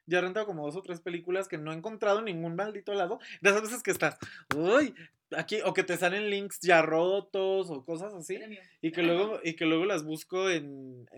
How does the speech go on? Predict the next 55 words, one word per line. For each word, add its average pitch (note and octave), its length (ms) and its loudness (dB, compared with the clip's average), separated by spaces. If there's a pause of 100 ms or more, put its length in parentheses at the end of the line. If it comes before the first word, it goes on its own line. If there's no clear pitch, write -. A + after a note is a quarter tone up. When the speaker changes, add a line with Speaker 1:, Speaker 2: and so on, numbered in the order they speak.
Speaker 1:
ahí, D#3+ 360 -2
di-, D#3+ 300 -6
y C3 40 -10
si D3+ 120 -8
están F3 260 -6
así E3 160 -8
de C#3+ 80 -4
que C#3 80 -12
treinta D3+ 260 -8
Speaker 2:
O, A#3 40 -4
Speaker 1:
pesos. A3 240 -2
Speaker 2:
o - 20 -8
que B3 120 -8
tienes C#4+ 220 -10
ganas D#4 260 -6
de D#4 100 -6
verla A3+ 280 -4
en B3 100 -10
español, G3 580 -12
porque F3+ 340 -12
de F#3 100 -8
la F#3+ 100 -10
infancia G3+ 420 -10
eso F3+ 200 0
Speaker 1:
O A#3+ 60 8
Speaker 2:
no E3+ 60 2
Speaker 1:
que G#3 100 10
tienes G3+ 200 6
Speaker 2:
pasa A#3 100 8
Speaker 1:
ganas A#3 140 6
de A#3+ 60 10
Speaker 2:
en G3+ 60 8
Speaker 1:
verla F#3+ 160 8
Speaker 2:
inglés. G#3+ 160 8
Speaker 1:
bonito, F3 600 -2
de F4 80 2
que F#3 100 2
no E3 80 -2
se D#3 80 -6
Speaker 2:
Ajá. G3 100 4
Speaker 1:
vea G3 160 4
toda G3+ 180 2
Speaker 2:
<laughs> - 0 -
Speaker 1:
granulada. G3+ 680 6 (1000)
Pues G#3+ 260 0
Speaker 2:
De G#3+ 60 -2
Speaker 1:
sí, A#3 200 -2
Speaker 2:
dos A3+ 80 -6
K, F3 100 -10
Speaker 1:
dices, E3+ 160 -2
Speaker 2:
sí. E3+ 60 -4
Speaker 1:
"Ay, E3 140 2
treinta F3+ 300 -6
pesos, C3+ 300 -8
X". - 260 -20